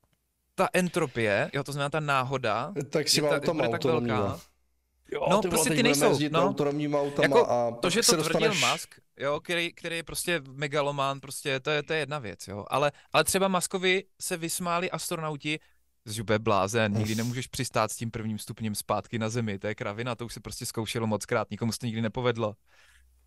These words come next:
Speaker 1: Jejda.
Speaker 2: Hmm.
Speaker 1: Něco se povede prostě.
Speaker 2: Ne,
Speaker 1: Ale
Speaker 2: já
Speaker 1: to je
Speaker 2: jsem s-
Speaker 1: zrovna jednoduchý úkol, jo. A
Speaker 2: s-
Speaker 1: ty, ty, to řízení těch aut je právě složitý a je propojený s tou inteligencí, na které pracujeme vlastně. To je
Speaker 2: Spíš
Speaker 1: ta-,
Speaker 2: jakoby
Speaker 1: ta stejná
Speaker 2: nástup té
Speaker 1: věc.
Speaker 2: technologie, který je velký, že jo, prostě, eh, exponenciální a pak najednou dostaneš se do nějaký, do nějakýho bodu, kde,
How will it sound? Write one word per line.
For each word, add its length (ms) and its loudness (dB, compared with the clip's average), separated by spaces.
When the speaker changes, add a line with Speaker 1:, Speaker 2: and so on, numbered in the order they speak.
Speaker 1:
Jejda. 320 -2
Speaker 2:
Hmm. 180 -2
Speaker 1:
Něco 200 -4
se 100 -2
povede 360 0
prostě. 340 -16
Speaker 2:
Ne, 100 2
Speaker 1:
Ale 100 8
Speaker 2:
já 60 6
Speaker 1:
to 80 4
je 60 6
Speaker 2:
jsem 20 2
s- 20 2
Speaker 1:
zrovna 240 4
jednoduchý 460 2
úkol, 360 -2
jo. 140 0
A 80 6
Speaker 2:
s- 20 0
Speaker 1:
ty, 440 0
ty, 120 -10
to 140 -2
řízení 260 -4
těch 200 -8
aut 180 -4
je 60 -6
právě 300 -4
složitý 460 -8
a 120 -4
je 160 -2
propojený 500 0
s 60 -6
tou 100 -4
inteligencí, 600 -6
na 80 -6
které 200 0
pracujeme 460 -2
vlastně. 300 2
To 80 2
je 60 2
Speaker 2:
Spíš 60 2
Speaker 1:
ta-, 140 4
Speaker 2:
jakoby 280 0
Speaker 1:
ta 60 0
stejná 220 2
Speaker 2:
nástup 100 -2
té 100 0
Speaker 1:
věc. 0 -
Speaker 2:
technologie, 540 0
který 240 0
je 80 2
velký, 480 0
že 100 0
jo, 200 2
prostě, 380 0
eh, 580 2
exponenciální 840 0
a 40 0
pak 200 -4
najednou 360 0
dostaneš 420 -2
se 100 2
do 160 0
nějaký, 520 0
do 120 0
nějakýho 800 0
bodu, 280 0
kde, 360 0